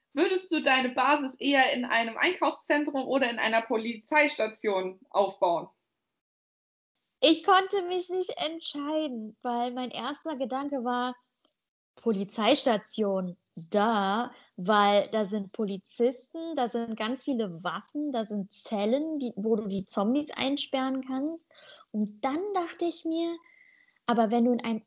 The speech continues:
Speaker 2: Einkaufszentrum bist, das ist riesig, das hat ewig viele Läden und Räume, da kannst du dich super vor denen verstecken und du hättest quasi Klamotten, Essen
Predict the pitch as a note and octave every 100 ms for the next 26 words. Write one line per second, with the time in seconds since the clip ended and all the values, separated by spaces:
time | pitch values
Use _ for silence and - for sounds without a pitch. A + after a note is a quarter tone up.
0 | - D4+ G4 C4 A#3 - - G#3+ F#3+ G3
1 | F#3+ G#3 A3+ A3 - A3+ G#3+ - - B3
2 | C4 A#3+ G3+ F3+ G#3 G#3 A3 - _ -
3 | B3+ C4 C#4+ - C4+ B3+ A3+ A3 A3+ A3+
4 | G#3+ G#3+ G#3 G3 G#3 A3 B3+ G#3 G#3 A#3
5 | - _ _ - G3+ - A#3 C4+ D4 D4
6 | D#4 D4+ D4+ E4 E4+ F4 C#4 B3 C4+ D4+
7 | - - - - A#3+ A3+ A#3 A3 G#3 -
8 | - D4 D4 A3+ B3+ D#4 - _ _ _
9 | - C#4+ E4+ G4 G#4+ - _ _ C#4 C#4
10 | C4+ C4+ C4 C4 C4 - - C4 A#3+ A3
11 | A3 - A#3+ G#3+ G#3 C4 - D4+ D4 D4+
12 | D#4 _ _ - A#3 C4 - C#4+ D4 D4